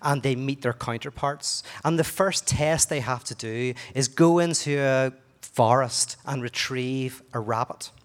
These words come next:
And, uh, the F B I go first, and they go into the forest, they're in there for a while, you hear a single gunshot ring through the air,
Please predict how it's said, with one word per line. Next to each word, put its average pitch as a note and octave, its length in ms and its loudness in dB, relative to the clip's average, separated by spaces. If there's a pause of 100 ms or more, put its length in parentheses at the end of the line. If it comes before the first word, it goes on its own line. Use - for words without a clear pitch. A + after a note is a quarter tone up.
(680)
And, C#3+ 320 0
uh, C3+ 320 6
the B2+ 420 2
F C#3 300 2
B B2+ 140 -2
I A#2+ 180 -2
go A2 140 -10
first, - 540 -10 (360)
and A#2+ 220 -2
they B2 320 0 (220)
go D3+ 200 6
into D#3 140 6
the D3 60 6
forest, C3+ 520 2
they're B2 140 0
in D3+ 140 2
there D3 160 2
for C#3+ 200 -2
a C3+ 80 2
while, B2 400 0
you A#2+ 60 -4
hear A#2+ 180 -2
a A#2+ 60 -4
single D3 380 0
gunshot C3+ 760 -2 (180)
ring C#3 220 0
through B2 320 -2
the A2+ 160 -6
air, G#2 380 -2